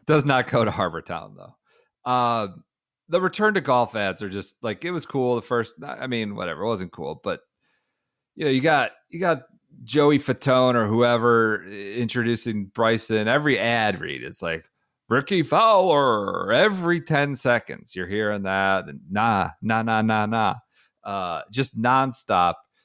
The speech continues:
Um, so Harbortown, there's no wind. It's summer.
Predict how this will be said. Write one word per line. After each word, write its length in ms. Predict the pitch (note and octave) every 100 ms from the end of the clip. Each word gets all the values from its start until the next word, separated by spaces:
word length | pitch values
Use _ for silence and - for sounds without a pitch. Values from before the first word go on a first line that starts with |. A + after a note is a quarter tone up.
| _ _ _
Um, 460 | G#2+ G#2+ G#2 F#2+ -
so 160 | - C3+
Harbortown, 760 | E3 G3+ F#3 D#3+ B2+ A#2 G#2 G2 _ _ _ _ _ _ _ _ _ _ _
there's 200 | B2 A#2
no 260 | C3 D3 E3
wind. 460 | D3 G#2 F2+ G2 _ _ _ _ _ _ _ -
It's 180 | G2+ -
summer. 680 | - C#3 B2 A#2+ A2+ G#2+